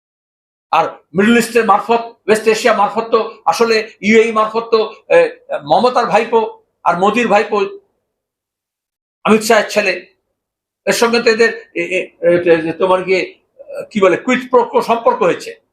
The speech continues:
শুধু খেলার জগতে নয়,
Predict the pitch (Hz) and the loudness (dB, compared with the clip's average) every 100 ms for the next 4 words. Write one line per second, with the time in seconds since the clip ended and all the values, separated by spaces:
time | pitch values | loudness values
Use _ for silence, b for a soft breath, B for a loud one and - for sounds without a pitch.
0 | _ _ _ _ _ _ _ _ _ _ | _ _ _ _ _ _ _ _ _ _
1 | _ _ _ _ _ _ _ - 226 254 | _ _ _ _ _ _ _ 0 2 2
2 | 233 240 240 233 226 196 131 | 2 2 2 0 0 0 0